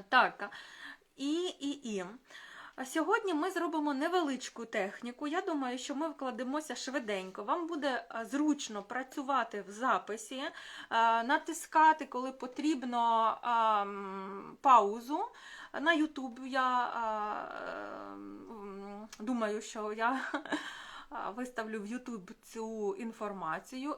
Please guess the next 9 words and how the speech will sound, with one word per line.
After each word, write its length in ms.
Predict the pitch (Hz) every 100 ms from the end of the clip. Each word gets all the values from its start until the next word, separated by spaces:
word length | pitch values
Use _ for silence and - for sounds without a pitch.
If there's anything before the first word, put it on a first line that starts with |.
| -
І 180 | 285 285
ви 300 | 247 294 254
можете, 520 | 240 294 302 277 214
я 140 | 233
вам 280 | 233 226 226
залишу 480 | 220 240 262 277 254
в 100 | -
коментарях 680 | 233 233 240 233 202 - 214
відео, 460 | 208 190 254 359